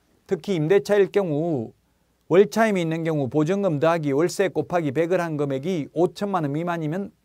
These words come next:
보증금 더하기 월세 곱하기 칠십을 한다는 것. 왜 칠십을 하느냐?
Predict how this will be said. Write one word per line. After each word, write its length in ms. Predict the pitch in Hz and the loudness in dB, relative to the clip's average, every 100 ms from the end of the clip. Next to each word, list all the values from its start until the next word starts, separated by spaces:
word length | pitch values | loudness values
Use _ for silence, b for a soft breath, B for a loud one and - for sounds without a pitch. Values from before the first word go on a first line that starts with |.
| _ | _
보증금 440 | 147 147 180 160 | -4 -2 -2 -2
더하기 260 | 135 165 143 | 0 0 2
월세 300 | 143 165 180 | 0 0 -4
곱하기 460 | 151 131 165 147 120 | -4 -4 -2 -4 -4
칠십을 560 | - 202 - 220 175 127 | -6 -8 -6 -4 -2 -2
한다는 360 | 131 123 110 | -4 -6 -6
것. 180 | 120 143 _ _ _ _ _ _ _ _ | -6 -8 _ _ _ _ _ _ _ _
왜 160 | 135 185 | 2 2
칠십을 500 | - 214 - 220 214 | 2 -6 -2 0 2
하느냐? 460 | 214 208 147 117 | 0 0 0 -2